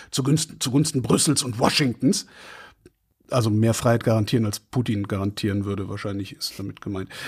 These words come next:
Jedenfalls, da, da eskaliert's gerade so ein bisschen. Der serbische Vertreter in diesem Staatspräsidium, der heißt Milorad Dodik, der hat Ende Oktober gesagt, die, äh, Republika Srpska, also das ist der serbische Teil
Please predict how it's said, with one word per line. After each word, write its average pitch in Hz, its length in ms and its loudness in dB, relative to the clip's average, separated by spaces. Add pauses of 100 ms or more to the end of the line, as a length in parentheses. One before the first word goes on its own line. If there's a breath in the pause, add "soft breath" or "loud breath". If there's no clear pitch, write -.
(160 loud breath)
Jedenfalls, 156 380 4
da, 151 120 2
da 151 180 2
eskaliert's 151 480 2
gerade 107 240 2
so 104 100 -2
ein 104 60 -2
bisschen. 113 760 -4
Der 117 160 -4
serbische 160 600 0
Vertreter 160 540 0
in 143 80 0
diesem 139 180 2
Staatspräsidium, 151 720 0
der 123 100 4
heißt 117 140 0
Milorad 123 440 2
Dodik, 160 320 2 (1040)
der 120 160 4
hat 113 80 2
Ende 120 200 4
Oktober 127 320 2
gesagt, 127 280 0 (400 loud breath)
die, 120 280 2
äh, 113 100 -4
Republika 113 720 0
Srpska, 170 500 0
also 117 200 -6
das - 240 -6
ist - 160 -8 (300)
der 98 120 0
serbische 107 640 0
Teil 165 320 2